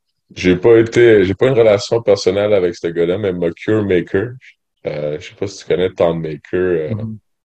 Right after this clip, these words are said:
Speaker 1: qui a joué dans N B A, mais j'ai joué un an avec son cousin, puis c'était, c'était un phénomène lui aussi sur le, le court, le terrain de basket. Euh, Nguenu, Avani,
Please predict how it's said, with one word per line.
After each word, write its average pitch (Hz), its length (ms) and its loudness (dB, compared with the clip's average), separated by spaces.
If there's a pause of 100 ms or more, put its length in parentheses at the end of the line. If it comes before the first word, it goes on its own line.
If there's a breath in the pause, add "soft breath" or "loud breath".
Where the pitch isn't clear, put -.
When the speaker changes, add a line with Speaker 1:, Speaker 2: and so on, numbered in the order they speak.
(260)
Speaker 1:
qui - 100 -14
a - 20 -10
joué 80 140 -8
dans 80 160 -2
N 76 140 -6
B 78 60 -10
A, 95 120 -4
mais 92 140 -10
j'ai 82 140 -12
joué 98 240 -4
un 80 180 -2
an 87 80 2
avec 92 120 0
son 82 180 -8
cousin, 82 460 -6
puis - 180 -18
c'était, - 340 -8
c'était - 180 -10
un - 80 -8
phénomène - 480 -8
lui 71 140 -10
aussi - 220 -16
sur - 200 -20
le, 71 300 -10 (100)
le - 80 -8
court, - 220 -12
le 71 180 -8
terrain 73 220 -4
de 73 60 -10
basket. 71 440 -6 (1500)
Euh, 82 340 -10
Nguenu, 98 640 4
Avani, 92 680 2